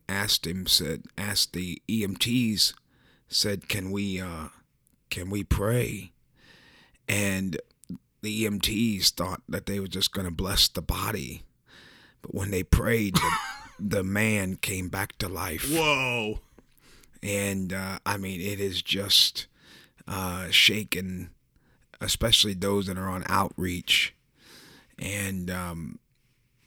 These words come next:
Speaker 1: it goes to show the power of God is alive in us.
Speaker 2: Yes, it is.
Speaker 1: And, um, so, uh, I believe it was the Apostle Paul said that,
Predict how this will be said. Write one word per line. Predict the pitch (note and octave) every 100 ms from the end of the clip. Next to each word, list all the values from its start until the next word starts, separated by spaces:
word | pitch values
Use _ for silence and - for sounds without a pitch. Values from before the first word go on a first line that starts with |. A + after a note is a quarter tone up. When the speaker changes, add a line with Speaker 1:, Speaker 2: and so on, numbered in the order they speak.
| - - _ - - -
Speaker 1:
it | A#2
goes | A2 C3 B2+
to | -
show | - B2 A2+
the | F#2+
power | - A#2+ B2+ B2
of | G#2 F2
God | G#2 G2+ G2+
is | F#2+
alive | F#2+ G2 F#2+ F#2+ F#2
in | G2
us. | F#2+ F2+ F2 - - - - _ G2
Speaker 2:
Yes, | G#2 G2+ G#2
it | F#2+
is. | F#2 F2 E2+ - - - -
Speaker 1:
And, | F2+ F#2+ F#2+ F#3 F3
um, | F2 E2 E2 - - _ _ _ _ - - - - -
so, | - - G2+ G2 F2+ E2+ - _ _ _ - _ _ _ -
uh, | G2 F#2+ G2 E2 - _ _ _ _ _ - - - -
I | - G2+
believe | G#2 A2 G#2+
it | -
was | G2+
the | G#2
Apostle | G2+ G#2+ G2+ - G2+
Paul | - G2+ G2 G2
said | - F#2 G2+ F#2
that, | G2+ F#2+